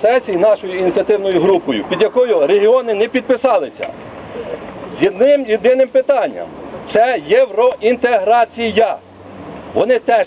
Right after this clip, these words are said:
підготували своє звернення до президента як челобітну. Вони оминули всіх тих пунктів, за якими була прийнята тут резолюція, яку зачитував друг Віктор Притуляк, депутат сесійної зали.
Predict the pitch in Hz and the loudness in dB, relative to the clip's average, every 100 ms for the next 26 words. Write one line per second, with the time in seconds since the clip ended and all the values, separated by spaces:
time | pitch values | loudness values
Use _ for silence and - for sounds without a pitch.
0 | - 190 175 185 185 208 202 175 185 180 | -4 -2 -2 0 2 2 0 -2 0 0
1 | 135 160 170 180 208 226 233 - - 180 | 2 2 2 0 -2 2 2 0 -2 0
2 | 196 190 196 214 226 226 208 - - 233 | 0 0 0 0 2 0 0 -4 -2 -2
3 | - - 226 247 262 202 - 95 - - | -2 -2 0 2 2 -2 -2 -8 -10 -16
4 | - - - - - - - - 247 285 | -18 -16 -14 -16 -16 -18 -4 0 2 2
5 | 233 233 247 277 277 226 185 - 226 285 | 0 0 2 4 4 2 -2 -4 2 2
6 | 262 - - - - - - - - - | 2 -4 -18 -16 -18 -18 -18 -18 -18 -4
7 | 233 262 208 - - - 208 254 269 285 | 0 2 2 -2 -18 -2 2 2 2 2
8 | 294 269 214 208 - - - 220 240 - | 2 0 -12 -16 -16 -18 -12 -8 -8 -2
9 | - 233 226 269 262 226 247 262 247 240 | 2 2 2 0 2 2 2 0 0 0
10 | 226 240 233 233 226 233 214 - 110 - | -2 -4 -2 0 2 2 0 2 0 0
11 | 117 160 262 240 156 180 254 262 240 226 | -2 0 2 2 0 -2 0 0 2 0
12 | 180 - - - - - - - 180 262 | 0 -6 -18 -18 -18 -18 -18 -6 2 2
13 | - 254 - 220 208 202 214 240 190 208 | 2 0 0 -2 -2 0 2 2 0 -4
14 | 208 226 - 233 226 220 208 196 135 | 0 0 -2 -2 2 2 2 2 0